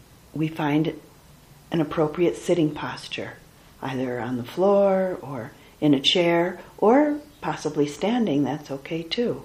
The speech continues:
where bodily comfort <clears throat> doesn't exist, or at least is minimal. <clears throat>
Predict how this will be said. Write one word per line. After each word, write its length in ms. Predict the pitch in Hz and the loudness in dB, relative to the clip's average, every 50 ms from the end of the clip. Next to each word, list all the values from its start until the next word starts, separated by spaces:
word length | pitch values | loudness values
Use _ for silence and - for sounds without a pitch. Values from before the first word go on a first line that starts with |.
| - - - - - - - - - - - - - | -16 -20 -20 -20 -20 -20 -20 -20 -20 -20 -20 -6 2
where 340 | 165 170 160 160 160 160 - | 6 8 8 8 8 8 6
bodily 480 | 156 151 165 165 185 196 202 202 202 196 | 6 6 6 6 6 6 6 6 6 4
comfort 720 | 196 - 190 170 160 156 - - 160 151 147 151 - - | 4 2 0 0 0 2 2 4 4 4 4 2 -2 -2
<clears throat> 240 | - - - - - | 2 4 4 4 4
doesn't 300 | 156 160 156 156 165 147 | 4 4 4 6 6 6
exist, 520 | 135 135 147 156 180 226 285 - - - - - - - - - - - - - - - - - - - - | 6 6 6 6 6 6 6 4 0 -6 -6 -8 -10 -10 -14 -14 -16 -16 -16 -14 -16 -16 -16 -16 -18 -10 -2
or 300 | - 151 151 151 151 147 - | 0 2 2 4 2 0 0
at 200 | 147 156 - - | -2 -2 -2 0
least 360 | 127 135 135 139 - - - - - - - - - - - - | -2 -2 -4 -4 -8 -14 -16 -16 -18 -18 -18 -18 -18 -16 -8 -4
is 340 | 147 135 131 143 - - - - - - - - - | -2 -2 -2 -2 -6 -12 -16 -20 -20 -20 -20 -10 -6
minimal. 500 | - 160 170 135 110 110 120 120 117 104 - - - - - - - - - - - - - - - - - - - - - - - - - - - - - - - - | -2 0 0 0 0 -2 -6 -8 -8 -10 -12 -16 -18 -20 -20 -18 -18 -20 -20 -20 -20 -18 -14 -12 -12 -12 -12 -14 -18 -20 -20 -20 -20 -20 -20 -20 -20 -20 -20 -14 -8 -6
<clears throat> 260 | - - - - | -6 -6 -4 -2